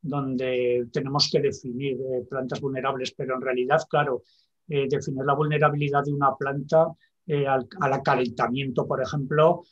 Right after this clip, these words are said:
eh, requiere cultivarla en otras, en distintas condiciones, eh, porque las plantas aguantan mucho, ¿no? Una medida indirecta,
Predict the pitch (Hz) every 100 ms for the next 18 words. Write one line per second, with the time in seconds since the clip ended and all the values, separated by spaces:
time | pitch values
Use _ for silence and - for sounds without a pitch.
0 | _ 160 139 127 123 - 135 143 143 143
1 | - 147 123 135 147 143 139 139 139 -
2 | 233 147 - 151 135 - 131 143 - 139
3 | 127 123 - 139 143 143 143 143 - 143
4 | 135 123 135 123 - 143 156 170 147 147
5 | 123 127 127 139 - 131 143 - _ _
6 | - 156 170 180 180 180 175 175 160 160
7 | 170 170 - 151